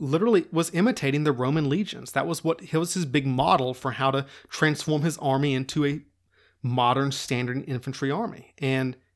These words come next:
just a little bit, he was also working from the Janissaries, which he knew about. He also introduced volleyed fire, the idea of controlling those infantry fires in a single volley to deliver a shock power in addition to the firepower.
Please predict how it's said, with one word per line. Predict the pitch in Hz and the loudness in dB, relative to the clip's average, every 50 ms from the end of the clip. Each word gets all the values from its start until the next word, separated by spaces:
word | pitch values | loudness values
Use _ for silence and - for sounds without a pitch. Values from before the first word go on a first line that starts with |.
| _ _ - | _ _ 2
just | - 269 269 - | 4 4 4 6
a | 233 | 4
little | 175 160 147 135 | 6 6 6 6
bit, | 143 139 139 | 4 4 4
he | 139 160 | 4 2
was | 143 139 | 4 6
also | 131 131 123 - 143 | 4 4 2 0 -4
working | 127 120 127 131 - 135 123 | -2 -2 -2 -2 -2 -2 -4
from | - 127 127 | -4 -4 -4
the | 127 | -4
Janissaries, | 127 123 156 170 165 147 123 - - 135 117 117 113 - - | -2 0 2 2 2 2 0 -2 -4 -6 -6 -6 -8 -6 -8
which | 123 - - | -8 -8 -4
he | - 143 165 | -2 -2 0
knew | 170 165 151 127 123 | 2 2 2 2 0
about. | 98 113 98 - 85 - _ _ _ _ - - - - - - - - - - - - - - - - - _ _ | -4 -8 -12 -14 -14 -16 _ _ _ _ -20 -20 -20 -20 -20 -20 -20 -20 -20 -20 -20 -20 -20 -20 -20 -20 -20 _ _
He | - 185 | 8 8
also | 185 202 202 233 | 8 8 8 6
introduced | 226 208 - 214 196 208 190 - - | 2 4 4 4 4 4 2 0 -2
volleyed | 151 131 113 135 139 151 165 175 170 165 131 | -4 0 4 6 6 8 6 6 4 2 0
fire, | - - 143 151 170 160 120 113 117 | -2 0 2 2 2 2 2 0 -4
the | 110 - | -4 -2
idea | 143 143 139 147 175 170 151 | -2 -2 0 2 2 2 2
of | 131 - | 2 0
controlling | - - 147 135 - - - - 147 156 165 185 190 185 170 | -2 -2 -2 -2 -2 -4 -2 2 2 4 4 4 2 2 2
those | 151 156 151 147 - | 4 2 2 2 0
infantry | 151 147 147 - 147 131 - 147 135 | -4 -4 -4 -4 -6 -6 -4 -4 -4
fires | 127 - - 120 120 117 110 110 110 - | -4 -4 -4 -2 -2 0 -2 -2 -4 -6
in | 139 127 | -6 -8
a | 120 - | -6 -6
single | - - - 175 180 196 190 170 151 135 120 113 131 - | -6 -4 0 0 2 2 4 4 4 4 2 0 -6 -8
volley | 143 123 107 - 147 147 156 156 135 113 107 107 104 - | -10 -8 0 4 6 6 6 4 2 -4 -6 -12 -10 -2
to | - 151 147 | 4 4 4
deliver | 139 135 135 143 135 135 127 | 4 4 0 0 0 -2 -2
a | 123 117 | -2 -2
shock | - - - 165 175 185 180 - - | -2 0 4 4 4 4 2 -2 -8
power | - 135 113 113 120 123 135 | -4 -4 -2 -2 -2 -2 -2
in | 135 131 | -2 -2
addition | 131 120 131 123 - - 139 127 | -2 0 -2 -2 -2 -2 -4 -4
to | 135 | -4
the | 131 135 | -6 -4
firepower. | - 160 180 208 175 - - - - - 85 - 156 | -2 -2 -2 0 -2 -4 -8 -12 -18 -18 -18 -20 -20